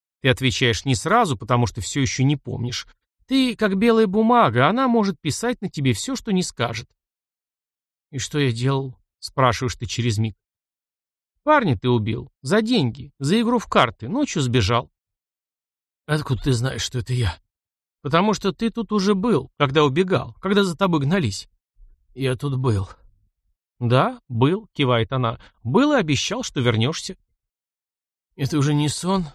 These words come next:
Это мне не снится?" — спрашиваешь ты для уверенности. Хотя, возможно, только сны и остались. И теперь ты будешь лишь прыгать между одним и другим, и третьим, и четвертым до бесконечности.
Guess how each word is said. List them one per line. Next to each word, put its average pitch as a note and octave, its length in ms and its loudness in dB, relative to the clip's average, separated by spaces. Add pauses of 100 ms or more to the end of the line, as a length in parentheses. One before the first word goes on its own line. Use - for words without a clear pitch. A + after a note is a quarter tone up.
(160)
Это C3+ 280 -4
мне C#3 260 2
не D3+ 160 0
снится?" — D#3 600 -2 (300)
спрашиваешь A#2+ 640 0
ты C3 140 0
для A#2 160 0
уверенности. A2 680 0 (540)
Хотя, F3 280 2
возможно, A#3 500 2
только G#3+ 320 -2
сны A3+ 300 -2
и G#3+ 40 2
остались. - 720 -4 (320)
И C3 100 -6
теперь A#2+ 260 0
ты C#3 100 0
будешь C3 360 0
лишь C3 240 -2
прыгать F#3+ 440 0
между C3+ 320 2
одним C#3+ 420 2
и B2 40 2
другим, B2 460 2
и A#2 60 2
третьим, C3 460 0
и G#2+ 40 0
четвертым E3 640 0 (300)
до E3 100 -2
бесконечности. G3+ 1000 -4